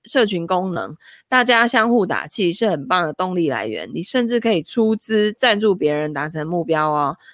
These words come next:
当然也可以寻求协助。第三个叫 Pinterest，这个之前里面就都是一些很漂亮的图案。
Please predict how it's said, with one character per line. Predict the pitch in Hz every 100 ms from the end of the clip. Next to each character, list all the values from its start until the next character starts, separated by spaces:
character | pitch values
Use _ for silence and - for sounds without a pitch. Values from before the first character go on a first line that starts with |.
| _
当 | - 226
然 | 202
也 | 170
可 | 208
以 | 190
寻 | 175 156
求 | 165 147
协 | - 120
助。 | 117 165 - _ _ - - - _ _
第 | 294
三 | 277 277 262
个 | 220
叫 | 233 208 202 _ -
Pinterest， | 247 233 240 - 240 165 - - - _ -
这 | 269
个 | 220 180
之 | 165 - 233 233
前 | 202 151 135 151 _ _ _ _
里 | - 202
面 | 311
就 | 311
都 | 311 285
是 | 294
一 | 269
些 | 262
很 | 208 175
漂 | 226
亮 | 180 175
的 | -
图 | - 156 120
案。 | - 147 180